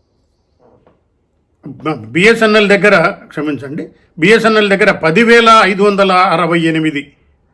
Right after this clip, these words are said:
ఎకరాలు, ఎంటీఎన్ఎల్ దగ్గర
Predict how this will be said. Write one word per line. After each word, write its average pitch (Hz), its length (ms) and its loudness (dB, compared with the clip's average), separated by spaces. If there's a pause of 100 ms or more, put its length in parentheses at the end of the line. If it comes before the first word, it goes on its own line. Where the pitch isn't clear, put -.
(880)
ఎకరాలు, 190 520 -2 (720)
ఎంటీఎన్ఎల్ 226 640 2
దగ్గర 196 480 2